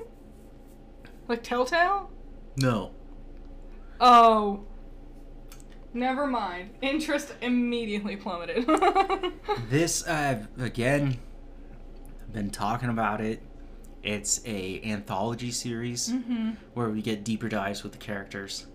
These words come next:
Speaker 2: Uh, I'm surprised it's showing up this quick because I thought it was gonna come after we end the series, which is coming in October.
Speaker 1: Are we getting one episode, like, a week?
Speaker 2: Yes.
Speaker 1: Yeah, I guarantee what it'll be is it will end, like,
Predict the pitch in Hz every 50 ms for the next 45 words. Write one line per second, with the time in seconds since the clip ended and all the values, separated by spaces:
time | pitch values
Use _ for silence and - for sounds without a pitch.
0 | - - - - 110 104 90 - 120 151 196 196 - 220 208 - 165 151 147 123
1 | 120 - - 135 127 117 113 113 110 - - 98 - - - 110 95 90 - -
2 | - - - 110 113 107 104 101 101 - - - - - 139 143 135 - 160 151
3 | 143 139 127 120 - 135 123 110 - - 120 113 110 110 110 107 - - 110 104
4 | 104 101 - 139 156 196 226 220 190 - - 131 127 113 113 110 107 - 110 101
5 | - 101 104 - - - - - - 135 127 107 104 101 101 104 113 - - -
6 | 147 165 165 135 123 240 226 233 214 247 226 226 214 208 202 208 214 226 233 233
7 | - 220 226 - 240 - - 247 233 233 233 233 220 202 202 - 220 214 208 202
8 | 196 202 190 202 240 311 349 - - - - - - 135 143 131 - - - -
9 | - - 269 247 208 165 - - - - - 220 220 214 202 240 240 233 233 233
10 | 240 226 220 220 220 214 202 226 262 302 330 - - - - - - - - -
11 | - 214 208 208 202 196 196 202 - - - - 208 202 190 185 190 190 190 -
12 | - - - - 214 226 233 240 254 262 262 240 269 262 240 - - - - -
13 | - 247 190 175 175 - - -